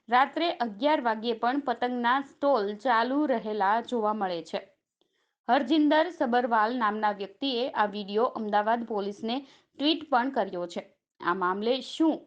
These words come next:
ઉચ્ચ પોલીસ અધિકારીઓ ધ્યાન આપશે? ઉત્તરાયણના તહેવારમાં કોરોના વધુ ન ફેલાય તેની તકેદારી રાખી અને ખરીદી દરમિયાન રાતે પતંગો લેવા ભીડ ન જામે તેને ધ્યાનમાં રાખી સરકારે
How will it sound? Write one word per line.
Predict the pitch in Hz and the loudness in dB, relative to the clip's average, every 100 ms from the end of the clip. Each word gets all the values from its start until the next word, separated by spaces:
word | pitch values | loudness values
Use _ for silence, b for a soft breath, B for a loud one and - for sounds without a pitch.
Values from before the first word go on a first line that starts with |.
| 226 | -8
ઉચ્ચ | - 285 | -6 -4
પોલીસ | 247 226 254 208 | 0 -2 -2 -6
અધિકારીઓ | 220 262 269 226 214 220 | -2 2 2 2 0 0
ધ્યાન | 220 208 196 185 | -2 -6 -4 -4
આપશે? | 190 - 381 - _ _ _ _ _ _ _ _ - | -6 -2 -2 -4 _ _ _ _ _ _ _ _ -6
ઉત્તરાયણના | 294 320 320 339 339 359 | -2 2 4 4 4 2
તહેવારમાં | 339 247 240 294 240 202 233 262 | 0 0 2 2 4 2 2 2
કોરોના | 269 226 233 220 | 2 2 2 2
વધુ | 196 196 240 | 0 0 0
ન | 226 294 | 2 0
ફેલાય | 240 208 202 269 277 | -2 0 0 0 -6
તેની | 226 202 196 | -6 -6 -4
તકેદારી | 208 233 208 214 214 | -4 -2 -2 -2 0
રાખી | 196 196 277 269 | -2 -2 0 2
અને | 233 240 277 B B - | 2 0 -4 B B -6
ખરીદી | 285 285 320 339 | 0 2 2 2
દરમિયાન | 269 226 214 190 175 - 208 | 2 0 0 0 -2 -6 0
રાતે | 220 262 294 | 2 2 -2
પતંગો | 247 247 254 254 277 | -2 -2 -2 2 2
લેવા | 240 214 233 226 | 2 2 0 0
ભીડ | 226 208 | -2 -2
ન | 202 269 254 | 0 0 0
જામે | 226 220 254 247 | -2 -2 -4 -4
તેને | 220 202 | -4 -4
ધ્યાનમાં | 202 196 208 214 214 | -4 -4 0 0 0
રાખી | 214 294 349 B B - | -2 -2 -4 B B -2
સરકારે | 294 294 311 320 | 2 4 4 4